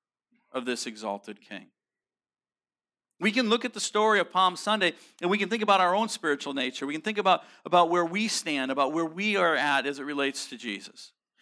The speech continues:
And we can look at the position that Jesus Christ has, and we can rejoice in who he is and what he, what he came to do. But I want us this morning to reflect on his loving nature that is revealed in this story.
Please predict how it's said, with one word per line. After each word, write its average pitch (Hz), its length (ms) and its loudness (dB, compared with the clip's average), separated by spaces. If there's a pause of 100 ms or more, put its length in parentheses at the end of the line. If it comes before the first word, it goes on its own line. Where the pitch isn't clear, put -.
And 170 120 2
we 214 80 4
can 208 200 0
look 247 240 0
at 214 220 2 (200)
the 190 60 2
position 202 680 0
that 175 120 -2
Jesus 180 380 -8
Christ 170 380 0
has, 190 340 2
and 165 100 -8
we 175 80 -10
can 180 160 -12
rejoice 196 640 0
in 180 100 -6
who 180 180 -10
he 175 280 -6
is 185 220 2 (240)
and 165 140 -4
what 175 160 4
he, 165 320 -16
what 170 240 2
he 170 240 -14 (100)
came 170 240 -6
to 147 140 -16
do. 180 340 -2 (1200)
But 175 120 2
I 226 140 6
want 277 200 4
us 269 160 0
this 208 240 -4
morning 190 380 -2
to - 200 -10
reflect 170 600 0 (240)
on 165 160 2
his 240 580 -2 (160)
loving 208 720 2
nature 180 560 -2 (240)
that 175 140 8
is 156 180 2
revealed 175 680 -2
in 143 160 -4
this 131 160 -6
story. 110 480 -4